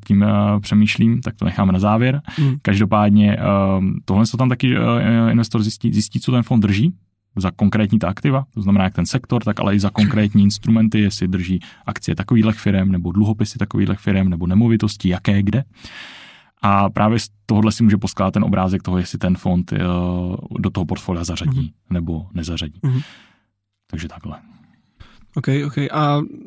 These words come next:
Speaker 2: ohledně té, eh, důležité věci, co jsme neřekli?
Speaker 1: A tu důležitou věc, eh, mě, mě to napadlo právě v souvislosti teďka s tím,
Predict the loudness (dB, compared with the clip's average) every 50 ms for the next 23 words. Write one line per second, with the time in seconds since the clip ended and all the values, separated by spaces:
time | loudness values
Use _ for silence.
0 | -20 -20 -20 -8 -4 0 0 2 2 2 2 0 0 0 0 0 0 0 0 0
1 | -2 -2 -2 -2 -2 -2 -2 -2 -2 0 2 2 2 4 4 2 2 2 2 0
2 | 0 0 -2 -2 -4 -4 -2 -2 0 0 0 2 2 0 0 0 -2 -2 -4 -4
3 | -6 -6 -4 0 2 4 4 4 4 4 4 4 4 4 4 2 2 0 2 2
4 | 4 4 4 4 4 4 6 6 6 4 4 4 2 2 4 4 2 2 2 2
5 | 2 2 2 2 2 2 2 2 0 0 2 2 2 2 2 0 -2 0 0 0
6 | 0 2 0 -2 -2 -2 -2 -2 -2 -4 -2 2 2 4 4 4 4 2